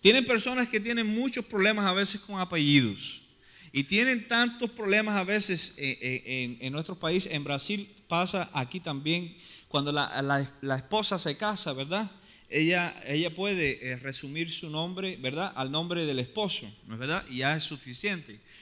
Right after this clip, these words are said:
Pero hay algunas que tienen lucha y no quieren realmente dejar el nombre,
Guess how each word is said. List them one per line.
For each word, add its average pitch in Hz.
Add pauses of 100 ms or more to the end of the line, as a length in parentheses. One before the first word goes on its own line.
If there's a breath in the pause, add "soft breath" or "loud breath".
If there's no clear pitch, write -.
(220 loud breath)
Pero 147
hay 185
algunas 190
que 185
tienen 180
lucha 170 (300 soft breath)
y 135
no 151
quieren 170
realmente 147
dejar 156
el 156
nombre, 156